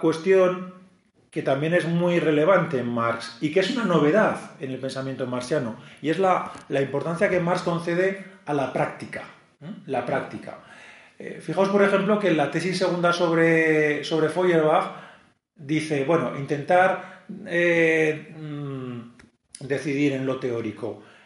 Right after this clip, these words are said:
eh, la verdad o falsedad de algo, mm,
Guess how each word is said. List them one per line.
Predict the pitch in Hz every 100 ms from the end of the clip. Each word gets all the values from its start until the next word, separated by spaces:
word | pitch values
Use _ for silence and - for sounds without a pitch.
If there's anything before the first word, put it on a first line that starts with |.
| _
eh, | 143 131 131 127
la | 127 131
verdad | 127 123 156 165
o | 165
falsedad | 165 160 160 147 139
de |
algo, | 151 165 185 208 208 - - -
mm, | 139 127 120